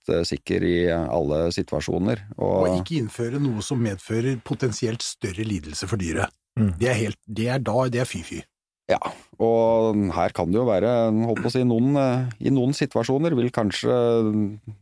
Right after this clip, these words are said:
Speaker 1: type digital optikk, termisk optikk, eh, også på børsa gi, eh, kanskje sikrere skudd enn om du hadde hatt vanlig optikk på, på våpenet,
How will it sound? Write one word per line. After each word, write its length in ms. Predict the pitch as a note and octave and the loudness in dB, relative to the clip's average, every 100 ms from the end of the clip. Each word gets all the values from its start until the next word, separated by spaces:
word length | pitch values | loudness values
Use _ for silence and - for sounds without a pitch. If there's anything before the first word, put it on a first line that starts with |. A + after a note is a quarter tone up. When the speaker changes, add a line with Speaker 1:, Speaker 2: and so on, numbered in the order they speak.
| _ _ | _ _
Speaker 1:
type 320 | - G#2+ - A2+ | 0 0 0 0
digital 520 | A2 A2+ A2+ G2+ G#2 | 2 2 2 2 2
optikk, 400 | A2 - A2 - | 0 -2 -2 -2
termisk 460 | G#2+ G2 G#2 - G#2+ | 0 2 0 0 -4
optikk, 520 | - A2+ A2 _ - | -2 -4 -4 _ -2
eh, 560 | A2 G#2+ G#2+ G#2+ G#2 G2+ | 2 4 4 2 2 0
også 240 | G2 A2 | 0 -2
på 120 | G#2+ G#2+ | -2 0
børsa 300 | G#2 - A2 | 0 2 2
gi, 260 | G2 F#2+ | 2 4
eh, 1040 | G#2 G#2 G#2 G2+ G2 G2+ G2 F#2+ E2+ F2 - | 4 4 2 2 2 2 0 0 -2 -4 -2
kanskje 280 | G2+ G2 G2 | -2 -2 -2
sikrere 520 | - A2+ F2+ F#2+ G#2+ | -2 -2 -2 0 0
skudd 280 | - A#2 A#2 | 0 -2 0
enn 160 | G2 | 0
om 160 | G2 G2 | 2 2
du 80 | G#2 | 2
hadde 200 | G2+ G2+ | 2 0
hatt 180 | G#2 - | -2 0
vanlig 360 | G#2+ F2+ F#2+ | 2 2 2
optikk 380 | G2 - A2 - - | 2 -2 -6 -6 -2
på, 720 | A#2 A#2 A#2 A2+ A2+ A2 A2 | 2 4 2 2 2 2 0
på 100 | A#2 | 2
våpenet, 300 | A2+ A2+ - | 2 0 0